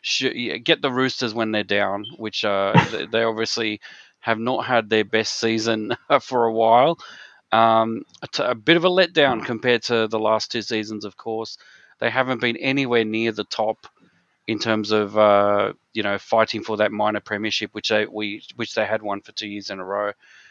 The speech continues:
Speaker 1: And so, look, here we look at, uh, the, the score, twenty-two to eighteen, the Raiders over the Roosters, uh,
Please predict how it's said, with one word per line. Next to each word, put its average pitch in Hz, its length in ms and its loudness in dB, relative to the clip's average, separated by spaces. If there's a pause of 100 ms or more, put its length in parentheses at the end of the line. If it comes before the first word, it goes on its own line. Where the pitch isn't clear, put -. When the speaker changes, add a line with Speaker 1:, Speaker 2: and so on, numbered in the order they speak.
(260)
Speaker 1:
And 117 180 0
so, 131 440 2 (460)
look, 131 160 -4
here 175 540 4
we 127 160 -2
look 127 240 -2
at, 123 200 4 (360)
uh, 98 220 -2
the, 117 240 2
the 117 120 -2
score, 110 420 -4
twenty-two 165 640 -2
to 131 140 2
eighteen, 135 520 -2 (580)
the 117 80 -12
Raiders 131 420 2
over 123 240 -2
the 110 120 -4
Roosters, 107 680 -4 (100)
uh, - 80 -6